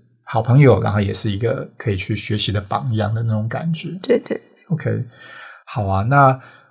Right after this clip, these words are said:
Speaker 1: 因为我们在谈这个有关系就没有关系嘛，
Speaker 2: 嗯。
Speaker 1: 我觉得，哇，你们的关系是，不但是很特别，而且是还蛮，感觉这里面已经有存了好多好多的款在里面了。对，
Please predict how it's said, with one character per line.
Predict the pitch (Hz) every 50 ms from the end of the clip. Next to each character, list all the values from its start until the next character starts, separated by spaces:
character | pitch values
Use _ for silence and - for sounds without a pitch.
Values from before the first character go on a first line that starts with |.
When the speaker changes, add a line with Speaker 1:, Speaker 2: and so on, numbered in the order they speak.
| _ _ 208
Speaker 1:
因 | 151 143
为 | 151
我 | 131 107
们 | 92 95 101
在 | 110 139 123
谈 | 113 117 - - 98 95 95 98 107 110 107 104 - _ _ _ _
这 | - 113
个 | 104 101 101
有 | 104 107 107 95 98
关 | 98 - - 143 147 156
系 | 156 - - 156
就 | 139 151 147
没 | 120 110 104
有 | 95
关 | 98 - - 101 101 107
系 | - - - 127 117
嘛， | 127 127 151
Speaker 2:
嗯。 | 156 156
Speaker 1:
我 | 131 220
觉 | 208 170 160
得， | 147 160 160 160 - - _ -
哇， | 151 151 143
你 | 131 117
们 | 110 104 107
的 | 117 139 139
关 | - - 156 156 156
系 | 156 - - 156 156 156 151 156 156 170 202 - - _ _ _ _ _ _ _ -
是， | - - - 143 131 123 117 113 113 107 107 104 - - _
不 | - 147
但 | - 180 170
是 | 165 185
很 | 143 120 90
特 | - - 143 131 104
别， | 95 113 113 110 113
而 | 127 139
且 | 131 - 143 113
是 | 113 113 - 156 131 123 120 120 117 120 - 196 185
还 | - - 131
蛮， | 127 143 143 117 123 135 135 131 - - _ _ _ _ _
感 | - 131 117
觉 | 113 127 131
这 | 151 170
里 | 143 117 98
面 | 107 135 143 123
已 | 104
经 | 92 104 120 123
有 | 117 110 95
存 | 95 - - - - 110 101
了 | 120 127
好 | - - 123 101 110
多 | 123 139 147
好 | - - 110 98
多 | 98 - 120 113
的 | 110 107 98
款 | 95 - - - 160
在 | 135 - 110 107
里 | 127 - -
面 | 123 127 127 117
了。 | - - - - - _ _ _ _ _ _ _ _ _ _
对， | - - - - 160